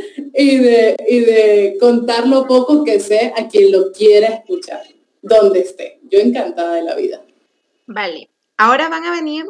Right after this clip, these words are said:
Speaker 2: digamos, tres preguntas calientes que yo siempre voy a hacer a las personas que entreviste. Y el día de hoy vamos a empezar. Vas a hacer la primera. ¿Cuál ha sido tu primer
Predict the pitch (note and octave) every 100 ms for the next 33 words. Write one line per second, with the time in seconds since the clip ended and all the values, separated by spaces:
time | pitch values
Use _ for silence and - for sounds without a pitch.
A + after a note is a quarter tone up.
0 | A3 A#3+ B3 C4 C#4+ D4 D4 - B3+ C4
1 | E4 C#4 C4+ D#4 - F3+ F#3 G3 G3 A3+
2 | F4 - - _ _ - G3 G3+ A3+ A#3
3 | A#3 A3 A#3 B3+ A3 A3 A#3 - G#3+ A3
4 | A3+ G#3 A3 _ _ - F3 G#3+ G#3 B3
5 | A#3+ G3+ F3+ E3+ F#3 - A#3 F#4 A#4 _
6 | _ _ _ _ G#3 A3 A#3+ D4 D#4 C#4+
7 | D4 C#4+ D#4 C4+ B3+ A3+ E3 E3 A3 _
8 | _ _ G#3 A3+ A3+ A#3 A#3 A#3 G3+ F3+
9 | D#3+ - _ - D4 E4+ F4 D#4+ E4 E4+
10 | D#4 A#3 A3 A3 A3 B3 C#4+